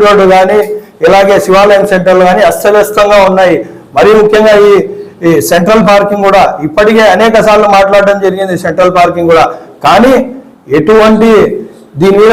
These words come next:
ఎటువంటి చర్యలు లేవు. ఎందుకంటే నాయకులకు, నాయకులకు ఉండాలి డ్రైవ్ చేయాలని, కానీ ఇంతవరకు ఆ నాయకులు పట్టలేదు. మనం చూస్తూనే ఉన్నాం, నాయకులు నిజంగా ప్రజా సమస్యల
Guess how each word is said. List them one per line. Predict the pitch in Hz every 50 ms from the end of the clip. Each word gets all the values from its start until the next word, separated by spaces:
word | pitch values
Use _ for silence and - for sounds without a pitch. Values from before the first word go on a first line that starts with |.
| 208 185
ఎటువంటి | 190 202 208 202 214 202 208
చర్యలు | 165 151 - 214 214 220 196
లేవు. | 185 185 170 - - -
ఎందుకంటే | 127 160 214 208 214 214 240 240 226 190
నాయకులకు, | 185 202 220 240 226 240 240 240 226 247 262 262 240 - 160 156
నాయకులకు | 180 208 226 220 240 240 240 220 214 214
ఉండాలి | 214 220 220 214 196 175 -
డ్రైవ్ | 165 180 214 220 - -
చేయాలని, | 185 180 196 202 196 180 147 127 - - 143
కానీ | 156 214 220 202 180
ఇంతవరకు | - 196 190 202 220 208 240 262 254 254 - - - - - - -
ఆ | 151 165 170
నాయకులు | 175 202 226 233 233 220 - -
పట్టలేదు. | 165 170 214 226 240 233 220 190 - - - - - - - - - - - - - _ _ -
మనం | 165 202 220 214 262
చూస్తూనే | 254 240 - 254 247 247 240
ఉన్నాం, | 233 226 226 - - - - - - - - 113 120
నాయకులు | 131 156 190 226 220 220 240 240 233 - - 185
నిజంగా | 196 220 233 240 240 240 226 226 226
ప్రజా | 208 208 220 226 226 226
సమస్యల | 220 220 220 220 226 240 226 226